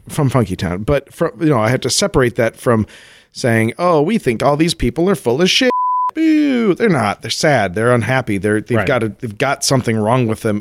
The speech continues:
Speaker 1: and their skin is oozing. Come on.
Speaker 2: Yeah. They're, they're crying for help.
Speaker 1: Yeah.
Speaker 2: Let's get back to describing it a little bit. These
Speaker 1: Yeah.
Speaker 2: fibers,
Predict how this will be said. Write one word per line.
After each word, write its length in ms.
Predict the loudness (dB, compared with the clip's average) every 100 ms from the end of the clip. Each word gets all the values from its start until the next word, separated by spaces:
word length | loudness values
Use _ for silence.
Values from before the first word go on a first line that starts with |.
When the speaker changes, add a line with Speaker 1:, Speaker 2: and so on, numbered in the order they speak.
| -6
Speaker 1:
and 100 | -14
their 120 | -6
skin 540 | -4 -2 -2 0 0 0
is 140 | 0
oozing. 380 | -2 -4 -6 -10
Come 180 | -4 0
on. 340 | 2 0 -2 -8 _
Speaker 2:
Yeah. 200 | -4 -2 -4 -12 _ _ _ _ _
They're, 180 | -2 0
they're 160 | 0
crying 300 | 0 0 0
for 160 | 0 -2
help. 320 | 0 0 0 -2
Speaker 1:
Yeah. 220 | -2 -4 _ -20 -20 _ _ -6
Speaker 2:
Let's 160 | -4 -2
get 120 | 2
back 220 | 2 0
to 340 | 0 4 4
describing 600 | 2 -2 -2 2 4 4 2
it 100 | 2
a 40 |
little 180 | 2 4
bit. 180 | 2 2
These 220 | 0 0
Speaker 1:
Yeah. 60 | -2
Speaker 2:
fibers, 720 | 0 0 0 -2 -2 -2